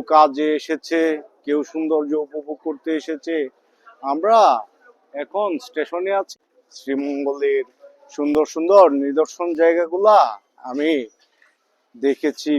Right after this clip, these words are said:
ঘুরেছি, আনারস খেয়েছি, সাত রঙের চা খেয়েছি, আরো যা যা আছে সবকিছুই আমরা এখানকার যা সৌন্দর্য আছে সবগুলাই উপভোগ করেছি। আমি আছি, আমার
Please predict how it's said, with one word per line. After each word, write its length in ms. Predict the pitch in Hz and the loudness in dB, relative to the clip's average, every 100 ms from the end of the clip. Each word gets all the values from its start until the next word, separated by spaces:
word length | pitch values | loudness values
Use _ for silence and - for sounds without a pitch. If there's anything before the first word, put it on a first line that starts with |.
| 120 | -2
ঘুরেছি, 520 | 135 143 143 - 156 147 135 - _ 127 | -4 -2 -4 -4 -2 -2 -4 -12 _ -6
আনারস 400 | 139 139 139 135 - | -2 -2 -2 -6 -6
খেয়েছি, 520 | 151 147 - - 151 147 139 - - - - | -4 -2 -4 -4 0 0 -4 -10 -20 -20 -8
সাত 220 | 143 135 131 139 | -2 -2 -2 -6
রঙের 280 | 143 143 127 - | -4 -4 -6 -2
চা 140 | 139 135 | 0 0
খেয়েছি, 500 | 151 151 143 - 147 147 131 123 123 | -2 -4 -4 -8 -4 -4 -6 -8 -6
আরো 220 | 139 196 214 143 120 127 | -2 2 2 2 -2 -4
যা 140 | 131 139 | -2 0
যা 100 | 170 185 | 2 0
আছে 200 | 180 214 180 - | 2 0 0 -2
সবকিছুই 500 | 127 - 131 - 131 123 | -10 -10 -14 -8 -8 -6
আমরা 200 | 127 165 180 _ _ _ _ _ 143 | -6 -8 -8 _ _ _ _ _ -16
এখানকার 560 | - 147 147 190 170 123 117 _ _ _ - - _ 117 131 | -8 -8 -2 4 6 4 -4 _ _ _ -20 -20 _ -8 0
যা 160 | 131 135 127 | 4 4 2
সৌন্দর্য 440 | - 143 135 135 123 139 | -2 -4 -2 -4 -2 -4
আছে 160 | - 151 - | -4 -8 -6
সবগুলাই 460 | 131 135 170 160 131 | -8 -4 -2 0 -2
উপভোগ 340 | 117 120 117 - | -6 -14 -14 -12
করেছি। 400 | 123 113 - 127 120 117 _ _ _ _ 113 117 | -10 -10 -14 -18 -18 _ _ _ _ _ -10 -8
আমি 180 | 127 135 131 | -6 -4 -4
আছি, 320 | 127 - 143 139 135 - _ _ 117 | -6 -8 -4 -4 -6 -14 _ _ -12
আমার 220 | 127 131 | -6 -6